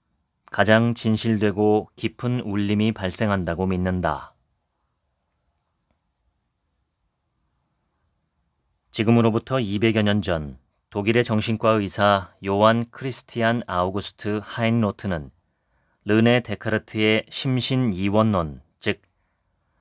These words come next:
몸과 마음이 별개의 실체이고 몸이라는 기계 안에 영혼이 거주한다는 가설에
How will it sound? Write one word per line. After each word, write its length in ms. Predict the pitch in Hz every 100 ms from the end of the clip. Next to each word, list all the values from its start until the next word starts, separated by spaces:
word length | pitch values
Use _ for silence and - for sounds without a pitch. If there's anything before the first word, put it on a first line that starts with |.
| _
몸과 400 | 104 110 110 127
마음이 480 | 120 104 104 113 117
별개의 500 | - 92 95 101 110
실체이고 800 | - 117 - 113 107 98 76 65 _ _ _ _ _
몸이라는 540 | - 104 113 113 120 127
기계 340 | - 101 110
안에 400 | 104 104 104 98 _ 98
영혼이 380 | 95 101 113 117
거주한다는 840 | 95 95 101 101 98 98 110 110
가설에 580 | - 90 87 87 78